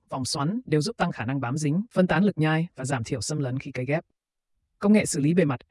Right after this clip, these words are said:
S L I hoặc H S A cũng thúc đẩy quá trình tích hợp xương diễn ra nhanh chóng và chắc chắn hơn. Ưu điểm nổi bật của trụ implant D O phải kể đến là tốc độ tích hợp xương hàm nhanh, an toàn cao, giảm thiểu tổn thương xương,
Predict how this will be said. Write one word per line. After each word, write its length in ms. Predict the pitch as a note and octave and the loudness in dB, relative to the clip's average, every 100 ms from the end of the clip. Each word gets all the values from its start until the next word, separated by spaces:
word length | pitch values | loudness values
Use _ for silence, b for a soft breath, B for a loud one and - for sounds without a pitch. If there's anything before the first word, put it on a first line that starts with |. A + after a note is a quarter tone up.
| D#3 | -2
S 80 | D#3+ | 0
L 40 | |
I 340 | D3 D3+ D#3+ D#3 | 0 2 0 -2
hoặc 160 | A#2+ | -4
H 220 | - E3 - | -2 -2 -2
S 80 | |
A 200 | - D3 | 0 0
cũng 180 | D3+ - | -2 -8
thúc 120 | A#3+ | -4
đẩy 120 | A3+ B2 | -4 -2
quá 120 | C#3+ | -4
trình 200 | E3 B2+ | -4 -2
tích 160 | G#3 | -4
hợp 120 | D#3+ - | -4 -6
xương 240 | D#3+ D3+ | -4 -4
diễn 140 | C3+ | -4
ra 100 | D3+ | -2
nhanh 120 | D3+ D3+ | 0 0
chóng 300 | C3+ C3 F#3 - | -2 -4 -6 -10
và 80 | |
chắc 160 | - E3 | -10 -8
chắn 140 | - | -6
hơn. 220 | C3 D3+ D3 - _ _ _ _ _ _ _ _ _ _ _ | -4 -2 -4 -8 _ _ _ _ _ _ _ _ _ _ _
Ưu 120 | - G3+ | 0 2
điểm 140 | D3+ | 4
nổi 100 | C3+ | 2
bật 280 | C3+ C#3+ - | 0 -4 -8
của 100 | A#2+ | -10
trụ 140 | C#3+ | -8
implant 420 | D#3+ D#3+ D#3+ D#3+ | -6 -2 0 0
D 40 | D3 | 2
O 320 | D3+ C#3+ D3+ - | 2 2 0 -6
phải 140 | A2+ | -10
kể 140 | A#2+ | -10
đến 220 | G#2 A#2+ C#3 b _ | -6 -6 -6 b _
là 100 | C#3 | -6
tốc 180 | G#3+ F#3+ | -2 0
độ 180 | E3 - | 0 0
tích 140 | A3+ | -4
hợp 120 | F#3 - | -4 -6
xương 160 | E3 | -4
hàm 200 | C#3+ B2 | -2 0
nhanh, 220 | C#3 D#3 D#3+ _ | 0 0 -2 _
an 160 | - E3 | -4 -4
toàn 180 | D#3 A2+ | -4 -4
cao, 320 | - D3 D3+ _ _ | -2 0 -2 _ _
giảm 200 | B2+ G#2+ | -10 -6
thiểu 140 | C3+ | -6
tổn 140 | A2 | -8
thương 120 | G#2 D3 | -10 -4
xương, 280 | - D#3+ | 0 0